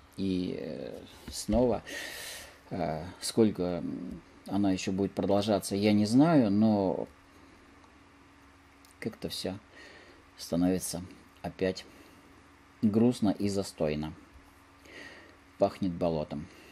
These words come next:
А, что вы думаете по поводу, м, Горбачёва? Какова его роль? Э, готовы ли вы его поздравить? Если готовы, напишите.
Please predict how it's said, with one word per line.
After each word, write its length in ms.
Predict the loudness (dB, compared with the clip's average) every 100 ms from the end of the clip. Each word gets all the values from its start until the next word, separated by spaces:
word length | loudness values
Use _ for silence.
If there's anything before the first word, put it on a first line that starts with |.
| -20 -18 -16 -12 2
А, 680 | 4 6 4 4 2 -2 -6
что 240 | 6 8
вы 140 | 8
думаете 500 | 8 10 10 8 2
по 480 | -2 6 6 6 2 6
поводу, 440 | 6 6 2 -2
м, 420 | 0 0 0 4
Горбачёва? 840 | 6 6 6 6 4 6 4 2 0
Какова 380 | 2 6 8 10
его 400 | 8 8 6 6
роль? 300 | 10 8 8 -2 -20 -14 -2
Э, 220 | 2 4
готовы 480 | 6 8 10 10 10
ли 140 | 6
вы 140 | 6 6
его 240 | 6 4 0 6
поздравить? 840 | 6 6 6 8 8 6 2 0
Если 480 | 0 2 2 2 2
готовы, 440 | 2 4 2 4
напишите. 840 | 2 0 -4 0 0 2 0 0